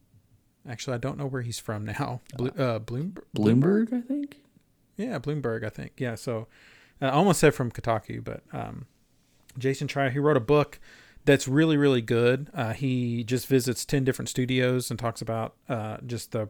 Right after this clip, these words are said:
Speaker 1: the process of, of making games. And he, he, he, one of them was Stardew Valley. And so he just,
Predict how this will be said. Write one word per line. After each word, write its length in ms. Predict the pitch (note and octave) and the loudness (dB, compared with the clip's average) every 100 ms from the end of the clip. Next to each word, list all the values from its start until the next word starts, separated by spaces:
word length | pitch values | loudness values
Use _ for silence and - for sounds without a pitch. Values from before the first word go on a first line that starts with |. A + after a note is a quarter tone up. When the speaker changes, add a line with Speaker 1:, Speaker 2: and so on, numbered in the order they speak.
| - | -6
Speaker 1:
the 80 | A2 | -8
process 720 | - B2 A#2 - A#2 A2+ - | -2 0 0 -2 -2 -2 -4
of, 260 | A2+ G#2 - | -6 -6 -6
of 200 | A#2+ G#2+ | -8 -6
making 340 | A2+ G#2 A#2+ G#2+ | -8 -8 -10 -10
games. 540 | G#2+ A2 A#2+ B2 - - - - - C#3 | -8 -6 -6 -8 -10 -18 -20 -20 -8 -4
And 140 | C3 | -2
he, 440 | C#3 C3+ C3 B2+ - | 0 0 0 -2 -4
he, 280 | C3+ B2+ A#2+ - - | -4 -2 -4 -8 -8
he, 140 | A2+ C3+ | -4 -2
one 220 | B2+ B2 | 0 0
of 80 | B2 | 0
them 80 | |
was 160 | C3+ - | -2 -2
Stardew 260 | A#2 A2+ B2+ | 0 0 2
Valley. 360 | D#3 F3+ A#2+ B2 | 2 0 -4 -6
And 200 | A2 G2 | -8 -6
so 140 | A#2 | -4
he 100 | A#2 | -4
just, 300 | A2+ A2+ - | -4 -6 -10